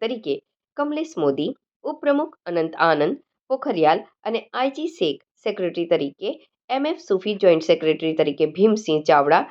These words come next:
ખજાનચી તરીકે પરેશ પરમાર અને લાઇબ્રેરિયનમાં જાસ્મિકા ગુજ્જરની સર્વાનુમતે બિનહરીફ વરણી કરવામાં આવી હતી. તો કારોબારી અધ્યક્ષ તરીકે એમ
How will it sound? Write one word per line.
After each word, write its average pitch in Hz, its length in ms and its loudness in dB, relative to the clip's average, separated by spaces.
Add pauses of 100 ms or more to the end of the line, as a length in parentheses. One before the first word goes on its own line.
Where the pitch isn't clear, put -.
(300)
ખજાનચી 302 680 0
તરીકે 180 400 0
પરેશ 160 280 0
પરમાર 156 340 0 (260)
અને 226 220 0
લાઇબ્રેરિયનમાં 226 800 4
જાસ્મિકા 208 520 2
ગુજ્જરની 180 500 0 (380)
સર્વાનુમતે 294 720 2 (520)
બિનહરીફ 277 500 2
વરણી 190 280 4
કરવામાં 160 340 4
આવી 160 180 -2
હતી. 151 220 -6 (360)
તો 262 120 4 (480)
કારોબારી 277 600 4
અધ્યક્ષ 233 360 2
તરીકે 220 360 -2 (200)
એમ 226 120 6